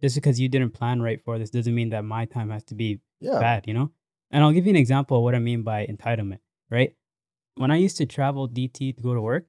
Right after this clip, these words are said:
Speaker 1: I used to take the train all the time, right?
Speaker 2: Yeah.
Speaker 1: And when I come back, or, like, when I'm coming back, I'm usually with the, the, the, the,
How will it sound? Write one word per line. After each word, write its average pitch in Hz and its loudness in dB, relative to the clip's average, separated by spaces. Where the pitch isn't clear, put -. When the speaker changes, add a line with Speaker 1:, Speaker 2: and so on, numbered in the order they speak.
Speaker 1:
I 123 -2
used 131 0
to - -20
take 127 -2
the - -20
train 143 2
all 104 0
the 98 -12
time, - -20
right? 120 -2
Speaker 2:
Yeah. 95 -2
Speaker 1:
And 110 -4
when 120 -2
I 113 0
come 151 2
back, 151 2
or, 104 -10
like, - -10
when 117 -6
I'm 107 -6
coming 131 2
back, 123 0
I'm 107 -6
usually 120 0
with 117 -4
the, 104 -4
the, 101 -12
the, 98 -14
the, 120 -10